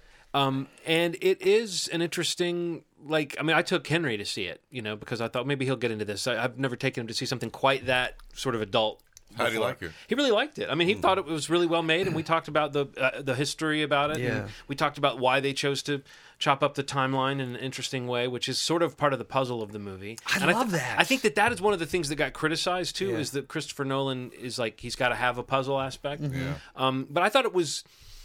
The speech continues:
Speaker 1: like, I think once I figured out, once I decoded it, I, w-,
Speaker 3: Yeah.
Speaker 1: I, I wanted to see it again, knowing what I knew, because I was, I spent the first chunk of the movie trying to figure out, like, what those, uh, what that text on the screen really meant.
Speaker 3: Yeah.
Speaker 1: And now I totally get it.
Speaker 3: Yeah.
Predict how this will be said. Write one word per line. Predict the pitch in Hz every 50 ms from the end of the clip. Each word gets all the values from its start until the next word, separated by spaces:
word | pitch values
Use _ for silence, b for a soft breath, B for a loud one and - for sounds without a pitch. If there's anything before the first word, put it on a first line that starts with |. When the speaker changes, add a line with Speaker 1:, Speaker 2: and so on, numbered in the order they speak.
| B B B - - - - -
Speaker 1:
like, | 160 170 165 - -
I | 156 175
think | - - 220 202 143
once | 143 139 175 202 202 -
I | 208 180
figured | - - 180 170 165 151 143
out, | 131 107 104 - - _ _ _ _ -
once | 143 170 185 -
I | 185
decoded | 156 135 160 135 - 147 147 139 127 101
it, | 104 98 -
I, | 117 123
w-, | 123 113 127 107
Speaker 3:
Yeah. | 123
Speaker 1:
I, | 127 127 131 - 143
I |
wanted | 147 131 127 143 156 156 147 127
to | 123
see | - - 143 139
it | 123
again, | 120 110 127 131 127 127 123 120 120
knowing | 127 131 131 127 127 123 120 117 120 117 - -
what | 120 127 127 123 117
I | 113
knew, | 120 127 127
because | 120 120 139 120
I | 139
was, | 143 143 135 - -
I | - 131
spent | - - 175 156
the | - 135
first | - 170 147 139 -
chunk | - 151 143 135
of | 151
the | 123 123
movie | 127 131 117 120
trying | - - 139 139 131
to | 117
figure | - - 135 123 120 120
out, | 117 113 107 104 104 - - b b b b b b b b b b b
like, | 107 107 -
what | 135 135 131
those, | - 131 120 117 113 101 - -
uh, | 113 107 110
what | - -
that | - 127 -
text | - - 170 156 - - -
on | 135 120
the | 113
screen | - - - 135 123 113
really | 113 117 110 101
meant. | 98 104 104 95 87 -
Speaker 3:
Yeah. | 127 127 123
Speaker 1:
And | 110
now | 139 143 139 131
I | 120
totally | - 139 139 135 117 113 110
get | 101 120 113 95
it. | 82 76 - -
Speaker 3:
Yeah. | - 110 107 104 98